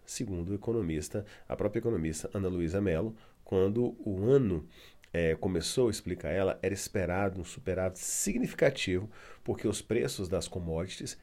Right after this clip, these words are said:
vinham subindo. Agora, somou-se a isso uma elevação no volume de produtos embarcados.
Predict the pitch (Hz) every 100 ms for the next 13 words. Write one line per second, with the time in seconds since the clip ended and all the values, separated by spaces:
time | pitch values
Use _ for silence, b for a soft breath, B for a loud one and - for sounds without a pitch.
0 | - - 98 98 - 143 120 113 - B
1 | B B - - 82 85 80 92 104 123
2 | 123 - - - 131 85 85 - 101 85
3 | - - B B B 98 90 101 95 95
4 | 82 - 82 95 95 110 87 85 85 -
5 | 107 80 80 - 87 95 101 - 69 67
6 | -